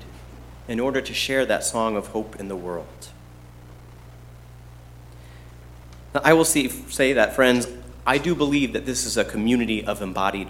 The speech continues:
hope, and that each of you who are, are people who can and often do embody hope in the world for your neighbors, for your colleagues, for your family members,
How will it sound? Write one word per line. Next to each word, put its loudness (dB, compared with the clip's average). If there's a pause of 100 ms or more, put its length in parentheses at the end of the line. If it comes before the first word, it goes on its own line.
(180)
hope, -10 (760)
and 2
that 4
each -2
of 6
you 2
who 0
are, 6 (280)
are 8
people 2
who -6
can 4
and 0
often -2
do 4 (220)
embody 0
hope 0 (200)
in 4
the 6
world 4
for 4
your 4
neighbors, 2
for 2
your 2
colleagues, -4
for 0
your 0
family -2
members, -4